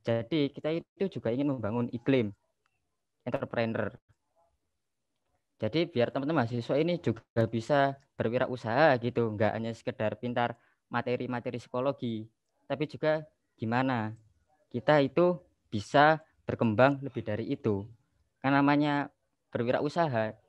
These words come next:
itu kan sebenarnya penting juga, karena kita tidak tahu besok kita jadi apa. Bisa aja jadi psikolog, bisa aja jadi politikus, atau bisa aja jadi pengusaha. Lah, kenapa kita tidak berdayakan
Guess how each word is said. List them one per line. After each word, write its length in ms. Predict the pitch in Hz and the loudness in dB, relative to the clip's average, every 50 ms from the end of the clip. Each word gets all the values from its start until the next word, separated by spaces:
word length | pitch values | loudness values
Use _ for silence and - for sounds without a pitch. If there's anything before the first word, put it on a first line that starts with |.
| _ - | _ -14
itu 140 | - - 175 | -8 -4 0
kan 160 | 196 202 196 | 0 0 0
sebenarnya 560 | - - - 123 123 131 151 175 180 175 170 - _ _ _ _ | -2 -4 -2 0 2 2 2 2 0 0 -2 -4 _ _ _ _
penting 260 | - - 165 156 156 | -8 -2 -2 0 0
juga, 300 | 143 - 170 165 - 135 | 0 -2 -4 -4 -4 -2
karena 260 | - 147 156 170 180 180 - - _ - | -2 0 0 0 -2 -4 -6 -10 _ -8
kita 240 | - - 170 170 165 | -2 2 2 2 2
tidak 240 | - 170 - - - | 0 -2 -4 -2 2
tahu 340 | - 175 185 175 151 143 120 - | 4 4 4 4 4 2 -2 -4
besok 240 | 120 110 135 107 | -6 -6 -6 -6
kita 240 | 104 147 143 143 139 | -6 -4 -2 -2 -2
jadi 400 | - - 101 - 110 101 135 143 | -2 -2 -6 -2 0 0 0 0
apa. 320 | 139 - 110 104 101 107 - _ _ _ _ _ _ _ _ _ _ _ | 0 2 2 2 0 0 -6 _ _ _ _ _ _ _ _ _ _ _
Bisa 480 | - 113 104 - 131 127 123 123 120 - - - - | -8 -4 2 4 6 6 6 6 4 0 -4 -6 -6
aja 180 | 120 - 110 | -4 -2 -2
jadi 260 | 101 - 107 98 - 101 | -4 -4 -4 -6 -6 -8
psikolog, 560 | 98 - - - 127 131 143 160 175 175 180 175 - - - _ _ _ _ | -8 -8 -6 0 0 2 4 4 4 4 4 2 0 -6 -20 _ _ _ _
bisa 160 | - 113 135 123 | -8 -4 -2 -2
aja 240 | 120 - 117 113 | 0 0 0 -2
jadi 480 | 107 - - 107 - 117 113 120 117 117 117 _ _ _ - | -2 -2 -4 -4 -2 -2 -2 -2 -4 -6 -10 _ _ _ -2
politikus, 640 | 131 123 123 120 131 123 - 180 190 185 - - _ _ _ - | 0 0 0 0 -2 0 2 2 2 2 0 -4 _ _ _ -10
atau 160 | - - 196 180 180 180 | -6 -4 -2 -2 -4 -4
bisa 240 | 170 127 - 147 139 | -6 -4 -2 -2 -2
aja 80 | - - | -2 -2
jadi 160 | 107 113 113 | -6 -4 -4
pengusaha. 640 | 123 127 131 135 170 165 165 139 113 107 107 120 - _ _ _ _ _ _ _ _ _ _ _ _ _ _ _ _ _ _ _ _ _ - | -4 -4 -2 2 4 4 4 4 2 0 -2 -4 -8 _ _ _ _ _ _ _ _ _ _ _ _ _ _ _ _ _ _ _ _ _ -6
Lah, 180 | 104 107 101 95 - | -2 -2 -2 -2 -4
kenapa 320 | - 139 156 170 - 208 180 165 | -4 -4 -2 0 0 0 0 0
kita 180 | 170 - 165 | 0 -4 -4
tidak 320 | 160 - 156 - 127 - - - _ _ _ _ _ | -4 -4 -2 -2 -2 -4 -4 -8 _ _ _ _ _
berdayakan 800 | - 117 107 117 113 123 139 139 - - 123 113 104 101 107 | -6 -4 0 2 2 4 4 2 4 4 2 2 2 0 -4